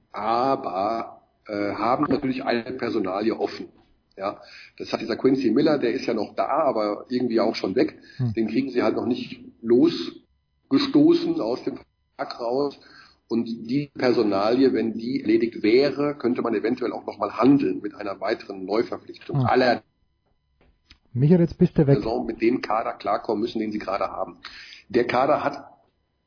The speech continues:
Speaker 1: deutlich mehr Baustellen, als man sich das vielleicht im Vorfeld erhofft hat. Das ist natürlich noch nicht gewachsen. Äh, sie haben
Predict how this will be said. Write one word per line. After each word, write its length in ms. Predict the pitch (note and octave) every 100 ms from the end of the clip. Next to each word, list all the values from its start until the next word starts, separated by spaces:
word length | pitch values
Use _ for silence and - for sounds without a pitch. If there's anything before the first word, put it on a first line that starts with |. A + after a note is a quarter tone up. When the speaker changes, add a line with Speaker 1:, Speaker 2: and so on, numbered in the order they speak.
| _
Speaker 1:
deutlich 380 | - D#3 E3 D3+
mehr 380 | B2 B2+ E3 D#3+
Baustellen, 840 | - C#3 F#3+ - D3+ C#3+ D#3+ E3+
als 240 | - -
man 100 | -
sich 120 | B2 C3
das 140 | B2+
vielleicht 240 | A#2+ A2+
im 100 | C3
Vorfeld 320 | B2+ B2+ C#3 A#2
erhofft 340 | G#2+ D3+ -
hat. 140 | D#3
Das 120 | A#2+ -
ist 240 | C#3+ -
natürlich 380 | B2+ - B2 C3+
noch 140 | -
nicht 180 | - -
gewachsen. 460 | - - - - F3 _ _ _ - - - - - _ _ _ -
Äh, 360 | G2+ G2+ -
sie 200 | B2+ A#2+
haben 200 | B2+ E3+